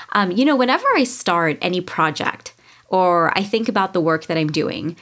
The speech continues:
I always ask myself, "What is the story that I can tell?" Because I've come to learn,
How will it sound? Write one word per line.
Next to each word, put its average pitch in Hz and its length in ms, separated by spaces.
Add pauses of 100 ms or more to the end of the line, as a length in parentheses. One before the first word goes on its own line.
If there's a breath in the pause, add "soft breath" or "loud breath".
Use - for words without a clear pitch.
(180 loud breath)
I 214 140
always 302 240
ask 202 260
myself, 151 680 (140)
"What 220 280
is 285 140
the 208 80
story 180 640
that 185 140
I 151 100
can 151 160
tell?" - 380 (760 soft breath)
Because 240 760
I've 226 160
come 440 240
to 330 120
learn, 170 720